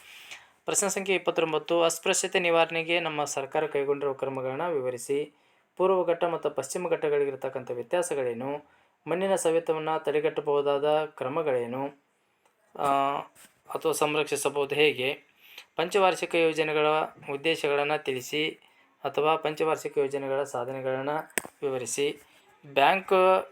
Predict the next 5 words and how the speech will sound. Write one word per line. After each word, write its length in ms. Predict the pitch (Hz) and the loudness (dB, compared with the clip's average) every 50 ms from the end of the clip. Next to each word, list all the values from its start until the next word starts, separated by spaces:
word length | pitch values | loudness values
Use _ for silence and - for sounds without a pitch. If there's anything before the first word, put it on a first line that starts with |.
| _ _ - | _ _ -20
ಬ್ಯಾಂಕ್ 420 | 165 147 143 151 160 185 190 185 - _ _ _ _ _ _ | -8 0 4 4 4 4 4 -2 -10 _ _ _ _ _ _
ಖಾತೆಯನ್ನ 480 | - - 165 165 165 170 165 160 160 165 | 4 4 4 6 4 2 0 0 0 -2
ಹೊಂದುವುದರಿಂದ 640 | 170 156 151 156 151 156 151 147 151 143 147 143 143 | -2 -2 -2 -2 -2 -2 -2 0 0 -2 -2 0 2
ಆಗುವ 260 | 139 139 139 143 139 | 2 2 2 0 -2
ಪ್ರಯೋಜನಗಳೇನು 840 | 139 - 131 139 147 147 147 139 135 127 123 123 123 123 131 143 | -2 0 2 2 2 2 0 -2 -2 -2 0 0 0 0 0 -2